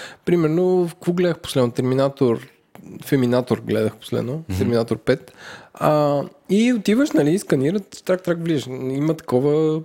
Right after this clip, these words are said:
Speaker 2: Да,
Speaker 1: не се
Speaker 2: има с
Speaker 1: занимаваш.
Speaker 2: телефон, се сканира баркод.
Speaker 1: Но, ако трябва да гледам нещо от киномания, попадам в някакъв много забавен свят.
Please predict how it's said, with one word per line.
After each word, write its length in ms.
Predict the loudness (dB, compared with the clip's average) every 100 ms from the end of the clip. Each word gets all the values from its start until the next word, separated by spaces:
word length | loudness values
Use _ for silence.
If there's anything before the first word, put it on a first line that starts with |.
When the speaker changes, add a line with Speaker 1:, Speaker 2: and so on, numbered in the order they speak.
| -10 -14
Speaker 2:
Да, 140 | -6 0
Speaker 1:
не 80 |
се 60 | 2
Speaker 2:
има 160 | 2 2
с 20 |
Speaker 1:
занимаваш. 280 | 0 0 0
Speaker 2:
телефон, 260 | 2 2
се 100 | 0
сканира 380 | -4 0 2 2
баркод. 240 | 2 2 2
Speaker 1:
Но, 280 | 2 0 -4 -12 -16 -6
ако 200 | -4 -4
трябва 260 | -4 -2 0
да 80 | 0
гледам 220 | 0 0
нещо 240 | 0 -2
от 60 | -4
киномания, 640 | 0 0 2 0 -2 -6 -12 -20 _
попадам 680 | -10 -8 -6 -4 -4 -4 -8 -6
в 240 | -2 -2 -4 -12 -14 -8
някакъв 680 | -8 -6 -6 -8 -10 -16 -8
много 520 | -4 -2 -2 -2 -4
забавен 460 | -4 -2 0 0 -2
свят. 320 | -2 -2